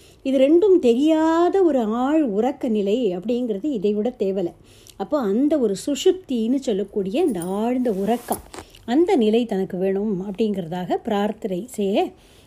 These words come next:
இந்திரன் அந்த வரத்தை கொடுக்குறார். அப்போ, இந்த முச்சுக்குந்த சக்கரவர்த்தி,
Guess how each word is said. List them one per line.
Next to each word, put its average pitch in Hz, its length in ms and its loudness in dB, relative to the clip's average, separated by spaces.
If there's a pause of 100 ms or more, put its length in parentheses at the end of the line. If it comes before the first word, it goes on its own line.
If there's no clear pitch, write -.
இந்திரன் 330 380 6
அந்த 190 180 0
வரத்தை 208 540 -2
கொடுக்குறார். 190 400 -6 (1120)
அப்போ, 220 240 0
இந்த 302 140 4
முச்சுக்குந்த 226 500 -2
சக்கரவர்த்தி, 185 680 -4